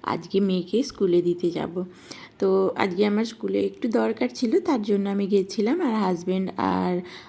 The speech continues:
আমার কাকা শ্বশুরের ছেলে এসেছিলো, ও বেরিয়ে যাবে। হাজব্যান্ড আর ও চা খাচ্ছিল, আর ওখানে দাঁড়িয়ে দাঁড়িয়ে ওই দু মিনিট একটু কথা বলে নিলাম। তো যাই হোক, আবারও ব্যাক করলাম। ব্যাক করে এসে, উম, স্কুল থেকে চলে এসেছি। এসে আবার ফ্রেশ হয়ে একটু মুখ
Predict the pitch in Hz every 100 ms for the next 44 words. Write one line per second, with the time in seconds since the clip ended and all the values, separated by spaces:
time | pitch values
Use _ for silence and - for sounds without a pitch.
0 | - 185 185 180 175 185 196 202 196 196
1 | - 202 214 214 277 262 233 220 214 196
2 | 208 208 220 226 294 202 180 - 196 208
3 | 208 202 190 180 175 185 180 - 214 330
4 | - - - - 220 202 220 220 202 202
5 | 202 208 208 214 240 214 185 185 185 185
6 | - 277 185 - 170 170 170 175 175 185
7 | 185 - - - - - 269 277 262 240
8 | 285 - 226 226 233 214 202 208 - 214
9 | 220 220 285 254 196 196 - 196 190 185
10 | 190 - 269 349 - 196 190 190 226 214
11 | 233 233 240 233 240 208 196 - - 403
12 | - - - - 185 - 240 202 208 208
13 | 208 190 185 202 196 196 214 190